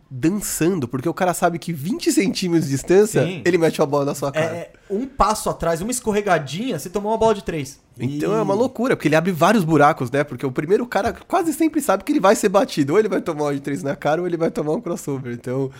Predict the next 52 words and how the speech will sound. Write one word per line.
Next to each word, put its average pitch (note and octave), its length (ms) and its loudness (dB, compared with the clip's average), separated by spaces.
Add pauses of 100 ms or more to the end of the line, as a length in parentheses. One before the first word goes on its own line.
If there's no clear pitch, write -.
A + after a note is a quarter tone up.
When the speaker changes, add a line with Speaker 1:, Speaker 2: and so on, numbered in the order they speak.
(340)
Speaker 1:
é, C3 180 -4
é C3+ 60 4
um C3+ 40 2
cara C#3+ 200 4
que D#3 80 0
é - 20 0
muito C#3 340 2
legal A#2 240 -2
de A2+ 60 -8
assistir, G2+ 300 -10
com C3+ 180 -8
certeza. G2+ 360 -12 (200)
Speaker 2:
É, G#2+ 160 -16
então G2+ 300 -12
o G#2+ 40 -10
Curry, C3 460 -6
assistam. D3 540 -10
E B3+ 80 -4
outro A#3+ 160 -4
cara E3+ 260 -2
muito D#3 560 -2
legal B2+ 340 -6
de A#2 80 -12
assistir E3+ 540 -14
é A#3+ 100 -8
Nikola G#3+ 400 -2
Jokic, C#3 460 -2
né? B2 140 -16 (720)
Cara, D#3 220 -2
que G3 200 -6
ano, F3+ 300 0
que, D#3 580 -6 (220)
que C#3+ 100 -14
temporada. D3 800 -4
Se C#3+ 160 -10
não D#3 120 -4
for D#3 280 -2
ele, D#3 360 -6 (180)
se - 140 -8
não D3+ 100 0
for D#3+ 140 -2
o E3+ 60 -4
Embiid, D3+ 360 -4
o - 20 -2
M C#3+ 100 -4
V C3 120 -8
P C3+ 160 -6
é B2+ 100 -2
ele. D#3 360 -6
Até C#3 200 -10
porque D3 300 -8
o, A#2+ 240 -2